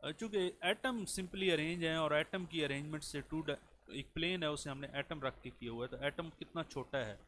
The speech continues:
तो of course उसका surface area ज़्यादा है, तो graphene की शीट का भी surface area बहुत ज़्यादा होगा। अगर पूरा एक football ground को हम cover करना चाहें graphene से तो हमें just one gram of graphene enough है कि हम उस पूरे बॉल ground को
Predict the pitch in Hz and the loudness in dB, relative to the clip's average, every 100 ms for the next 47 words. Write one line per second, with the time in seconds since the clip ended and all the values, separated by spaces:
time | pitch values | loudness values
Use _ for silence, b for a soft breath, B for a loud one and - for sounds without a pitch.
0 | _ _ _ - 143 139 - 160 143 135 | _ _ _ -8 -4 -4 -2 -4 -4 -6
1 | - 127 143 135 - 123 127 120 113 113 | -8 -6 -6 -6 -8 -6 -6 -4 -4 -2
2 | 127 123 113 113 - 139 139 - - 156 | -2 -4 -6 -6 -6 -10 -10 -12 -8 -8
3 | - 123 131 165 _ _ _ - 139 131 | -6 -6 -4 -6 _ _ _ -6 -4 -4
4 | - 120 120 113 107 101 90 95 - - | -6 -2 -2 0 -2 -6 -12 -14 -16 -20
5 | _ _ _ _ _ _ _ _ - 196 | _ _ _ _ _ _ _ _ -6 2
6 | 220 226 240 254 247 226 - - 165 180 | 6 6 4 6 6 4 -4 0 6 6
7 | 190 156 165 196 185 151 151 185 175 147 | 6 4 4 2 2 2 2 2 2 0
8 | 143 135 143 120 120 - 160 - 139 120 | -2 -4 -6 -6 -6 -6 -8 -6 -6 -6
9 | 127 123 156 - - 123 147 127 123 127 | -6 0 0 0 -4 -4 -4 -2 -2 -2
10 | 123 117 117 - 113 107 - 120 120 - | -6 -4 -4 -4 -6 -6 -8 -10 -10 -10
11 | 123 110 - 98 98 - 117 117 - - | -8 -8 -8 -12 -12 -10 -10 -8 -12 -8
12 | 139 139 127 - - 113 113 107 107 110 | -4 -4 -6 -12 -8 -4 -4 -6 -8 -8
13 | 110 - 135 - | -10 -8 -8 -8